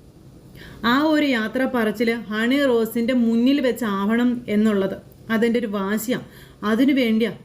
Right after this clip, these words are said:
ഇനി എൻ്റെ കാത്തിരിപ്പ്" എന്നുള്ള കാര്യങ്ങളും ജാനകിയോട് പറഞ്ഞു. "അത് കഴിഞ്ഞാൽ പിന്നെ നീ വീട് വിട്ട് പോവോ മോളെ?" എന്ന് ചോദിച്ചു കേട്ടോ. "അയ്യോ,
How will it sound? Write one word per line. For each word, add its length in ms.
ഇനി 120
എൻ്റെ 220
കാത്തിരിപ്പ്" 520
എന്നുള്ള 240
കാര്യങ്ങളും 520
ജാനകിയോട് 520
പറഞ്ഞു. 280
"അത് 220
കഴിഞ്ഞാൽ 340
പിന്നെ 240
നീ 200
വീട് 260
വിട്ട് 260
പോവോ 320
മോളെ?" 240
എന്ന് 140
ചോദിച്ചു 300
കേട്ടോ. 180
"അയ്യോ, 320